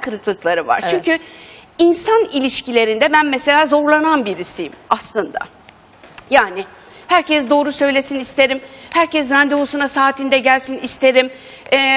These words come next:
Speaker 1: e, gözden göze dinlemek isterim ve samimiyet isterim. E, gitgide bu samimiyetin kaybolduğu bir dünya var.
Speaker 2: Maalesef.
Speaker 1: E, herkesten de ben alacaklı mıyım dedim.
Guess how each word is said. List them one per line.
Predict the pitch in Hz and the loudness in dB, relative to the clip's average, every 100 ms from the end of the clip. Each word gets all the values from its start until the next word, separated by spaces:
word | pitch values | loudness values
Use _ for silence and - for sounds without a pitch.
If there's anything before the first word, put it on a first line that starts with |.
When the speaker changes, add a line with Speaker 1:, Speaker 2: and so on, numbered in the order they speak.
| 262 - | 2 2
Speaker 1:
e, | 247 | 2
gözden | 240 302 320 269 320 | 4 2 4 2 0
göze | 311 269 294 247 | 0 0 -2 2
dinlemek | 277 285 277 277 | 2 2 0 -2
isterim | 269 - 302 349 302 | -6 -2 0 0 2
ve | 349 339 | 0 -2
samimiyet | - - 330 330 311 294 214 | -8 0 4 4 4 2 -2
isterim. | 196 - 170 - - | -8 -2 -4 -2 -6
E, | |
gitgide | - 480 - 311 285 247 | -6 -10 -4 0 0 -2
bu | |
samimiyetin | 269 285 269 262 262 269 269 - - - - | -4 -2 0 -2 -2 -4 -4 -8 -20 -12 -6
kaybolduğu | 262 392 320 269 240 233 220 | -2 0 2 2 2 -2 -2
bir | 202 202 180 | -2 -4 -4
dünya | 202 190 180 | -2 2 2
var. | 165 | 4
Speaker 2:
Maalesef. | 165 156 151 - - | 4 2 -2 -14 -2
Speaker 1:
E, | 311 | 0
herkesten | 311 349 339 320 311 311 | 0 0 0 0 0 2
de | 311 | 2
ben | 302 294 | 2 2
alacaklı | 269 294 277 294 - | 2 4 2 0 0
mıyım | 392 226 190 | 0 0 -2
dedim. | 202 196 | -6 -6